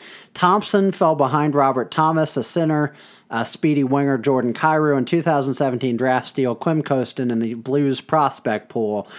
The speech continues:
and keeping all three blue chippers bumps this grade up to full marks." But they also gave the Sabres a B plus, said, "All told, it's a solid haul in exchange for O'Reilly." I think that's fair.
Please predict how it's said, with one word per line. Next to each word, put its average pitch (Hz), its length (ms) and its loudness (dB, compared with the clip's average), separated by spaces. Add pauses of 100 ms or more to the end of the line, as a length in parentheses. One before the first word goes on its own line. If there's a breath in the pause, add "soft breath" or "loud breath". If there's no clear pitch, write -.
(220 loud breath)
and 139 160 -2
keeping 147 360 0
all 156 180 4
three 156 300 0
blue 135 260 0
chippers 123 520 -4
bumps 127 340 -2
this 127 240 -6
grade 117 320 -2
up 104 340 -8
to 123 100 -6
full 107 300 -6
marks." 143 420 -2
But 208 160 -2
they 254 140 -2
also 196 500 0
gave 107 440 -4 (460 loud breath)
the 135 120 -2
Sabres 117 540 -2
a 135 40 -2
B 127 220 -2
plus, - 400 -2
said, 131 220 -2
"All 170 220 0
told, 165 320 0
it's - 200 -2
a 131 60 -4
solid 139 400 0
haul 120 240 0
in 117 80 -2
exchange 107 420 -6
for 117 160 -6
O'Reilly." 113 480 -4
I 151 160 -4
think 175 240 -6
that's 175 240 -8
fair. 165 380 -6